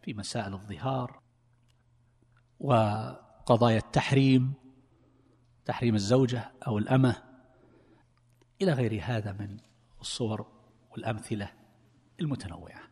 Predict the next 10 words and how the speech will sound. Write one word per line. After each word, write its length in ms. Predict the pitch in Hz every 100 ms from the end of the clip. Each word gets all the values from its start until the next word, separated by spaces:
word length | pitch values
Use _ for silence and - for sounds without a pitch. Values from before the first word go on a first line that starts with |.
| _ _ _ _ _ _ _ _ _ _ _ _ _ _
فهذا 300 | - 165 170
عمل 200 | 160 180
الصحابة 520 | 170 - 175 185 127
رضي 200 | 113 107
الله 280 | 104 95 90
عنهم. 280 | 90 104 - _ _ _ -
عندنا 300 | 202 214 190
دليل 320 | 147 143 185
من 100 | 143
النظر، 480 | 120 107 107 110 -